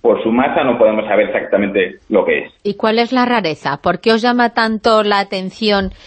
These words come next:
Speaker 2: en esta fusión que ha habido, que, que os tiene investigando? A ver, ¿por, por, por dónde van las cosas?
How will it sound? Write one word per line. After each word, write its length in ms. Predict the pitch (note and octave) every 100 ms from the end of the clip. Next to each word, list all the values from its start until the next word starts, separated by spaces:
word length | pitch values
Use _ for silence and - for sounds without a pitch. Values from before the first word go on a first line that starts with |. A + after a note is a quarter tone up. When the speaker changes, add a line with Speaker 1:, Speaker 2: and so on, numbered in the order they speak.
| - -
Speaker 2:
en 180 | G3 G3+
esta 240 | G3+ G3+
fusión 560 | - F#3+ - G3 F#3+ F#3
que 200 | F#3+ F#3
ha 80 |
habido, 420 | F3+ F#3 F3 F3+ E3+
que, 320 | F#3 F3+ E3+
que 180 | F3+ F3
os 200 | E3+ -
tiene 580 | F#3+ F3+ F3+ F3+ F3 -
investigando? 760 | G3+ F#3 F#3 - F3 D#3+ D3+ D3+
A 60 |
ver, 220 | D3 D3 -
¿por, 200 | D#3+ -
por, 260 | F3 E3 -
por 160 | F3+
dónde 220 | F3 E3+ E3
van 140 | D#3
las 160 | D#3+ -
cosas? 440 | - - - -